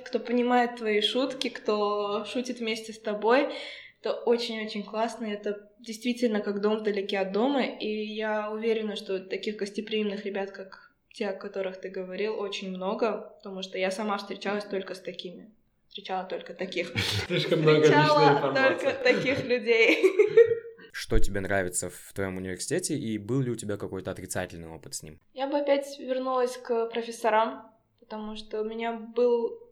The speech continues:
Speaker 1: не очень хороший опыт с профессорами, которые были не лучшими преподавателями. То есть они хорошо разбираются в своём деле, они хорошо знают, о чём они говорят, но они не умеют это хорошо доносить до аудитории.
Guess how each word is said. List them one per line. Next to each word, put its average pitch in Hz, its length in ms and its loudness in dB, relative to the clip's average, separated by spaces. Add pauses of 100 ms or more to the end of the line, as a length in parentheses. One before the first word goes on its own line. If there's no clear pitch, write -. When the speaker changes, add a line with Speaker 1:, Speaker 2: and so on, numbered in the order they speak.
Speaker 1:
не 226 300 -8
очень 226 280 -8
хороший 226 360 -4
опыт 214 180 -10
с - 20 -16
профессорами, 220 680 -6
которые 208 520 -2
были 202 840 -8 (200)
не 226 240 -6
лучшими 247 540 -2
преподавателями. 208 1040 0
То 233 140 -2
есть 233 260 0
они 247 200 -4
хорошо 262 560 2
разбираются 220 640 2
в - 40 -12
своём 196 340 -6
деле, 294 300 0
они 220 180 -2
хорошо 220 340 -8
знают, 202 400 -6 (300)
о 208 80 -16
чём 208 200 -2
они 190 120 -4
говорят, 190 460 0 (460)
но 226 100 -10
они 220 180 -4
не 220 140 -8
умеют 226 380 -4
это 202 520 -6
хорошо 196 280 -10
доносить 185 680 -8
до 185 120 -8
аудитории. - 680 -10